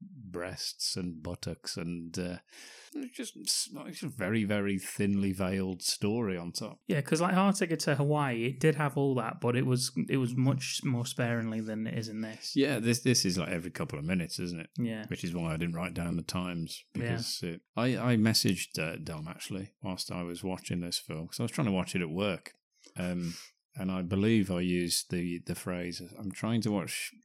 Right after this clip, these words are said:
Speaker 1: uh, Malibu Express at work, but the frequency of tits is making me nervous." <laughs>
Speaker 2: <laughs>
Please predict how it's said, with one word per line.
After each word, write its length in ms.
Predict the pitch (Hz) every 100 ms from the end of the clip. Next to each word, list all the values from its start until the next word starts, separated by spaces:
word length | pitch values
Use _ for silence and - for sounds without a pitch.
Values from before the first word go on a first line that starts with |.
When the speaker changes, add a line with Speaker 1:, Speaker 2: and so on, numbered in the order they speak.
| -
Speaker 1:
uh, 220 | 90 87
Malibu 380 | 90 92 95 92
Express 440 | 90 - 98 85 -
at 60 |
work, 440 | 80 92 87 - - - - _ -
but 140 | 92
the 80 | 87
frequency 760 | - 113 110 - 107 - 104
of 200 | 95 -
tits 560 | - 107 - - - - _ -
is 120 | 90
making 380 | 90 87 98 90
me 120 | 87
nervous." 600 | 92 98 92 87 - -
<laughs> 0 |
Speaker 2:
<laughs> 0 | -